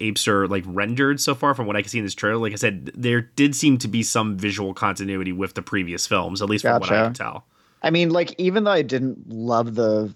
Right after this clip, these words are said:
Speaker 2: films as films, <laughs> as storytelling pieces of art, I did recognize that they were impeccably well made. You know, it probably should have won visual effects three times. The cinematography and the score was always great,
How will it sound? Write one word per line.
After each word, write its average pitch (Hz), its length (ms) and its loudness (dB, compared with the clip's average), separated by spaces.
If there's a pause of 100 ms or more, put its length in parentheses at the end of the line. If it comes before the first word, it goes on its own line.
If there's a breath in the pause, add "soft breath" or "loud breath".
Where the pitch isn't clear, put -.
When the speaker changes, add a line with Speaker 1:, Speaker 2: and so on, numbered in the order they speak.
Speaker 2:
films 110 500 -2
as 107 720 0 (800)
films, 156 680 2 (200)
<laughs> 262 200 -2
as 127 240 2
storytelling 120 1400 0 (180)
pieces 110 320 -4
of 101 140 2
art, 98 340 2 (120)
I 127 100 4
did 131 500 -2 (240)
recognize 123 500 0
that 104 100 -8
they 110 100 -2
were 101 100 -4
impeccably 117 640 -2
well 98 180 -2
made. 113 260 -8
You 117 60 -4
know, 120 120 2
it 107 120 -2
probably 147 240 0
should 139 100 -2
have 120 80 2
won 117 180 2
visual 107 280 0
effects 104 300 0
three 78 180 -4
times. 98 500 0 (340 loud breath)
The 113 60 4
cinematography 110 640 2
and 107 100 0
the 95 60 -2
score 98 360 0
was 104 120 0
always 104 420 2
great, - 560 -4